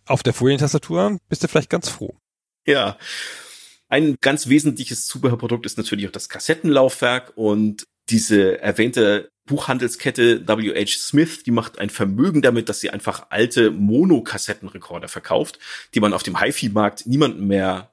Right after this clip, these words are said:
Speaker 2: andrehen kann. Und die labeln sie einfach um als Datenrekorder.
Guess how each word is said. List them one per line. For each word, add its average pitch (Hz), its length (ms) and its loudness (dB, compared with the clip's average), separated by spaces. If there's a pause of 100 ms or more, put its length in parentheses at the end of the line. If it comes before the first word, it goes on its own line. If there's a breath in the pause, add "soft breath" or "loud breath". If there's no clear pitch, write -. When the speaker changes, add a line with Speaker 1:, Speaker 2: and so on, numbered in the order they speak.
Speaker 2:
andrehen 95 480 0
kann. 110 360 -6 (600 loud breath)
Und 117 320 -6
die 120 140 0
labeln 117 400 2
sie 107 120 2
einfach 113 300 -6
um 127 220 -8
als - 420 -4
Datenrekorder. - 960 -6